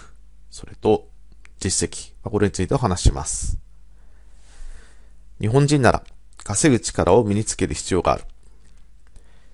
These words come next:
稼ぐ力を身につけないと大変な老後は待っている。年金はもらえない。預金はインフレで役に立たない。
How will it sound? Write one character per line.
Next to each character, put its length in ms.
稼 300
ぐ 80
力 320
を 80
身 100
に 80
つ 100
け 140
な 140
い 60
と 360
大 160
変 180
な 80
老 140
後 100
は 80
待 180
っ 40
て 100
い 60
る。 120
年 220
金 140
は 100
も 120
ら 140
え 60
な 100
い。 120
預 140
金 180
は 120
イ 40
ン 60
フ 100
レ 120
で 80
役 180
に 80
立 160
た 100
な 100
い。 120